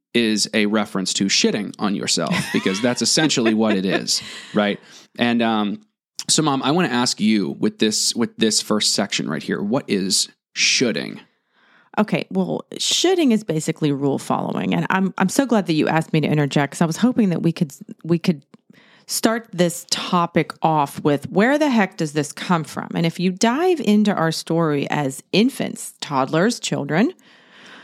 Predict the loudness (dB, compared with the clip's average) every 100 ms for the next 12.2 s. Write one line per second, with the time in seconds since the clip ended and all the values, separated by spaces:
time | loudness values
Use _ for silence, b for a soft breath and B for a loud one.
0 | B B B B 2 2 0 0 0 2
1 | 0 0 2 2 2 0 -2 -4 -4 -2
2 | -4 -2 -4 0 2 4 4 2 0 -4
3 | -4 -4 -6 -10 -10 -8 -4 -4 0 0
4 | 2 2 2 0 0 -4 -8 -4 -2 0
5 | -2 -2 -2 -4 -4 -2 2 4 4 4
6 | 4 2 0 -4 -2 0 2 2 4 2
7 | 0 _ 0 2 4 0 -2 -4 0 2
8 | 2 0 0 0 0 B B 0 0 -2
9 | 0 -2 2 0 0 0 2 4 2 2
10 | -2 -2 -6 -6 -4 -4 -4 -2 -2 0
11 | 0 -2 -2 0 0 0 0 0 2 0
12 | 0